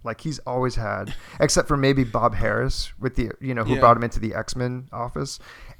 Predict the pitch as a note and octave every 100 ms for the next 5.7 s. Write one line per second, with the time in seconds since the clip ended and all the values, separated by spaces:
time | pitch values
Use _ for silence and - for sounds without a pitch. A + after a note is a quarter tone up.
0 | - D3+ C#3 D#3+ D#3+ D#3 D#3 D#3 E3 _
1 | _ _ _ _ _ - - C#3+ A#2+ C3
2 | A#2 A#2+ C#3+ G3+ - G#2 - C#3+ - -
3 | D3 D3+ C#3 - - D#3+ G3 - A2 A2
4 | G#2+ - B2+ C3+ C#3 C3+ D3 D3+ - -
5 | A#2+ - - D3 C#3+ -